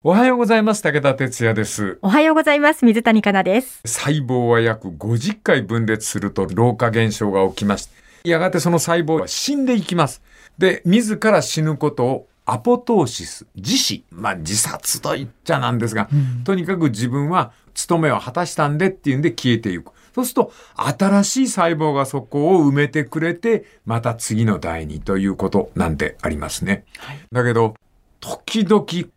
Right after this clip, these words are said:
Speaker 1: 嫌がるやつがいるのよ。細胞の中に。
Speaker 2: うん。
Speaker 1: 死ぬの嫌だっていう。
Speaker 2: うん。
Speaker 1: 大統領になったっきり辞めない人とかいるよな、本当に。
Speaker 2: はい。
Speaker 1: 困ったもんで。で、それが示すのと全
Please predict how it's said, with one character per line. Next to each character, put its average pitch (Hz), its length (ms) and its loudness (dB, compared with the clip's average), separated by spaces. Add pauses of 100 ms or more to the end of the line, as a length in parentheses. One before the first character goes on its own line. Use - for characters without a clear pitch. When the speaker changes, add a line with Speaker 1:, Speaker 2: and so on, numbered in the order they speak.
Speaker 1:
嫌 190 360 4
が 214 140 6
る 165 100 2
や 110 120 0
つ - 140 -12
が 107 100 -14
い 87 80 -14
る 85 120 -14
の 73 100 -16
よ。 - 40 -20 (240)
細 151 320 2
胞 135 220 2
の 120 140 -2
中 87 240 -6
に。 73 80 -20
Speaker 2:
う - 20 -20
ん。 - 40 -20 (240)
Speaker 1:
死 - 360 0
ぬ 302 100 0
の 233 160 0
嫌 - 220 -8
だ - 100 -16 (220)
っ - 20 -20 (120)
て - 100 -10
い 98 80 -2
う。 85 60 -4
Speaker 2:
う - 20 -2
ん。 151 400 -8 (560)
Speaker 1:
大 143 220 -2
統 175 180 0
領 151 140 6
に 131 40 0
な 135 100 2
っ 131 60 -2
た 131 100 -2
っ 113 60 -8
き 120 120 -4
り 110 60 -2
辞 113 140 2
め 170 120 2
な 208 120 6
い 208 40 8
人 202 160 -2
と 180 100 0
か 143 100 4
い 123 80 -2
る 127 60 2
よ 127 160 2
な、 127 200 -2
本 113 300 -6
当 117 120 -2
に。 95 80 -4
Speaker 2:
は - 100 -12
い。 156 100 -14 (180)
Speaker 1:
困 110 220 -2
っ 113 80 -6
た 107 160 -4
も 107 140 0
ん 104 100 -2
で。 87 220 -6 (600)
で、 127 180 -2 (300)
そ - 260 2
れ 262 100 6
が 247 140 4
示 208 340 4
す 170 60 -4
の 131 100 -2
と 104 80 -6
全 101 160 -6